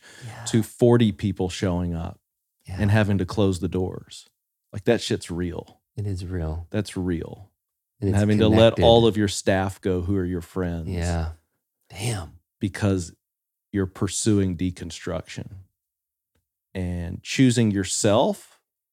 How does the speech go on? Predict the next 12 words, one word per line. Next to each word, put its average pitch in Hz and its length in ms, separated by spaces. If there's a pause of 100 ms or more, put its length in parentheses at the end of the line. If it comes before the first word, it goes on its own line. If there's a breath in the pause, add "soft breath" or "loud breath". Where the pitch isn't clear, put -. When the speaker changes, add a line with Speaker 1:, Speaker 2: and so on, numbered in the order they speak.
(300)
Speaker 2:
which 107 220
is 101 120
also 113 440
a - 20
liberation 98 760
for 92 140
you 90 220
and 87 140
for 82 180
others, - 520 (800)
which 104 180
is 92 180